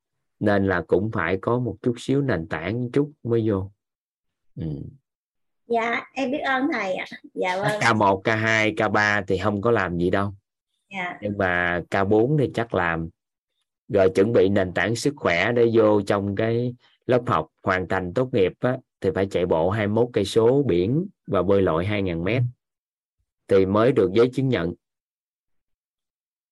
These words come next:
Speaker 2: Dạ.
Speaker 1: Tất,
Speaker 2: Em
Speaker 1: tất cả cái đó là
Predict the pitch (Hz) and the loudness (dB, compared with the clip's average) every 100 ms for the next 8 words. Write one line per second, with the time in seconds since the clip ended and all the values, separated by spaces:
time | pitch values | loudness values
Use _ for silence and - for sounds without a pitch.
0 | _ - - - - _ _ 254 240 - | _ -16 -14 -14 -20 _ _ -4 -2 -2
1 | - - 233 - - - - - - 135 | -2 -2 -2 -4 -6 -12 -6 -4 0 0
2 | - 302 156 - 95 113 127 135 123 139 | 0 2 2 4 4 4 4 6 6 6
3 | 131 104 95 95 | 4 4 2 2